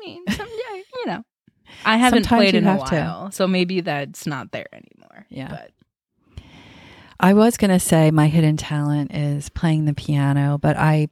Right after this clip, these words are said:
Speaker 2: play for worship band now, so it's not really
Speaker 1: It's not
Speaker 2: hidden
Speaker 1: hidden.
Speaker 2: anymore.
Speaker 1: No.
Speaker 2: So I,
Speaker 1: Mm-hmm.
Speaker 2: I have two hidden talents. One is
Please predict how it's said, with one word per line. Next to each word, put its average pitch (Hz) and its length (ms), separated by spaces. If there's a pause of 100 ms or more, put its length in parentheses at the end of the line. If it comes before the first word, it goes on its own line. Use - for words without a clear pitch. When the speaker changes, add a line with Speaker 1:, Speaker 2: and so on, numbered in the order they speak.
(100)
Speaker 2:
play 160 180
for 151 200
worship 143 400
band 143 240
now, 135 200
so - 180
it's - 120
not 151 160
really 147 160
Speaker 1:
It's 143 160
not 143 200
Speaker 2:
hidden 143 180
Speaker 1:
hidden. 147 120
Speaker 2:
anymore. 143 460
Speaker 1:
No. 160 260 (340)
Speaker 2:
So 180 280
I, 180 580
Speaker 1:
Mm-hmm. 214 100 (260)
Speaker 2:
I 175 60
have 180 220
two 185 240
hidden 151 320
talents. - 800 (100)
One 160 360
is 147 500